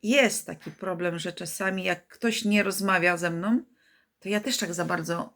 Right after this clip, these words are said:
nie umiem się odezwać. A jak już cio-, człowiek się wciągnie, zna się z kimś, są różne tematy, no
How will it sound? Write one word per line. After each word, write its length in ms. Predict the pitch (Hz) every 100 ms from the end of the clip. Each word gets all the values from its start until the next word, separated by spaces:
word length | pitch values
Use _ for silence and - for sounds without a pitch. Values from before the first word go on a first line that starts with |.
| _
nie 340 | 180 180 180 180
umiem 240 | 180 175
się 200 | 160 185
odezwać. 600 | 160 160 160 - - - _ _ - - _
A 120 | 202
jak 280 | 254 294 285
już 260 | 277 - -
cio-, 340 | - 240 247
człowiek 200 | - 247
się 140 | - 220
wciągnie, 840 | - - 247 233 226 220 214 190
zna 240 | 175 226
się 180 | 233 220
z 120 | 214
kimś, 360 | - 214 202 - - - - - -
są 260 | - 214
różne 300 | 226 247 233
tematy, 580 | 226 233 208 220 214 214
no 380 | 190 175 214